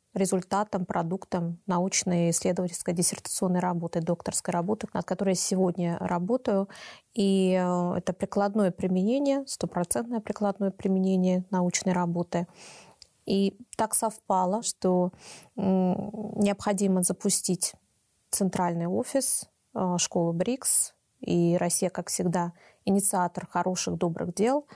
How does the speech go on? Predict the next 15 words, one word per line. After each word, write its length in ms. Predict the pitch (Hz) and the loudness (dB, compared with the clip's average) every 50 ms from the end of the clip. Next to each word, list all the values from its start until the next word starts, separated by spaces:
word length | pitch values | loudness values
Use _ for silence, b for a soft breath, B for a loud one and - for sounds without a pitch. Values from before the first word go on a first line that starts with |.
| B B B B B B B B _ _ | B B B B B B B B _ _
И 300 | - - 185 185 185 180 | -4 -2 0 2 2 0
первая 320 | 175 - 202 190 180 180 180 | 2 2 0 2 2 0 -2
школа 400 | - - - 220 240 247 226 185 | -2 -2 0 2 2 4 2 2
брикс 320 | 180 190 - 220 - - | 0 -4 -6 -6 -6 -4
появилась 640 | - - 180 175 180 185 196 196 185 170 - - - | 0 2 2 4 4 4 4 4 2 2 0 0 0
на 80 | 185 | -2
территории 400 | 175 - - 185 180 - 190 185 | -2 0 -2 -2 0 2 2 2
Российской 460 | 180 180 180 175 - 180 180 - - 180 | 2 2 0 -2 0 -2 -2 -2 -4 -4
Федерации 680 | - 196 185 185 180 165 160 160 - - - 170 202 - b b b b b b b b | -4 -2 0 0 0 0 -2 0 -2 -2 -2 -2 -6 -12 b b b b b b b b
как 260 | - - 165 175 - | -6 -4 -4 -4 -4
члена 540 | - - - 196 196 196 196 185 175 180 185 _ b b b b b | -4 -2 0 0 2 2 2 0 -2 -4 -6 _ b b b b b
объединения 640 | 170 170 170 175 170 - 175 170 175 170 170 175 | -4 -2 0 0 0 0 0 0 0 0 0 0
брикс. 540 | 170 165 165 - 165 - - - - - - - - | 0 0 -2 -4 -4 -2 -2 -2 -2 -2 -6 -10 -8
И, 540 | - - 185 180 175 175 170 170 170 170 170 190 - | -2 0 2 4 4 4 4 4 2 2 0 -2 -2
соответственно, 960 | - - 175 180 170 170 - 196 208 214 - - - 185 180 175 170 175 | 0 0 0 0 -2 -2 0 0 0 2 2 0 0 0 0 0 -2 -2